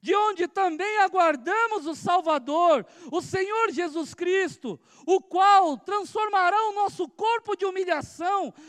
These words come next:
para ser igual ao corpo da sua glória, segundo a eficácia do poder que ele tem de até subordinar a si todas as coisas.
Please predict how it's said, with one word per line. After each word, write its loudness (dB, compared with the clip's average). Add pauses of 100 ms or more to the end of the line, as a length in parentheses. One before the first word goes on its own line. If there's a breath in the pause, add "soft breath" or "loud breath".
(140 loud breath)
para 2
ser -4
igual 0
ao 0
corpo -4
da 0
sua -4
glória, 0 (220 loud breath)
segundo -4
a 0
eficácia -2
do -4
poder -4 (260 loud breath)
que -2
ele -2
tem -6 (180 loud breath)
de -6
até -2
subordinar -4
a -2
si -6
todas -8
as -6
coisas. -6